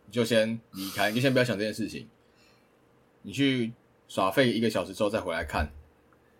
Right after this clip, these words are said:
你可以先把你几，几个大项目写好，然后写好一个项目之后去做其他事情。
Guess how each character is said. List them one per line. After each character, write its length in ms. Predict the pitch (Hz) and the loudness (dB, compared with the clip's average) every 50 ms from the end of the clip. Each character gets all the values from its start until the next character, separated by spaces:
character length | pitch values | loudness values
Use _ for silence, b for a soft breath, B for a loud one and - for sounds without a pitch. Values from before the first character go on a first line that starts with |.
| b b b b b _ _ _ _ _ _ | b b b b b _ _ _ _ _ _
你 140 | - 107 107 | -10 -2 4
可 100 | 131 156 | 6 6
以 40 | 160 | 8
先 120 | 160 165 | 8 6
把 120 | 147 139 123 | 6 6 6
你 140 | 117 101 87 | 4 2 -4
几， 440 | - - - - - - - - - - | -8 -12 -14 -16 -14 -16 -18 -18 -18 -16
几 120 | - - | -10 -2
个 100 | - 104 | 0 2
大 180 | 101 123 120 110 | 4 6 6 4
项 140 | 117 120 113 | 4 2 0
目 140 | 113 107 98 | 0 -2 -4
写 240 | - 85 78 78 | -4 -4 -4 -4
好， 260 | - 87 76 - - - - - | -4 -4 -6 -6 -8 -12 -12 -6
然 100 | 101 101 | -4 -4
后 40 | 101 | -2
写 140 | - 104 107 | 0 0 0
好 80 | 92 | 0
一 60 | 90 | 0
个 80 | 98 95 | -2 -2
项 160 | - 110 107 | -2 -2 -2
目 100 | 107 104 | -2 -2
之 60 | 95 | -4
后 60 | 107 107 | -4 -4
去 80 | 110 | -2
做 100 | 107 110 | -2 -4
其 140 | 104 - 95 | -4 -2 -4
他 100 | 92 98 | -4 -4
事 160 | 101 113 98 | -4 -6 -10
情。 200 | 82 - 65 - | -12 -12 -14 -16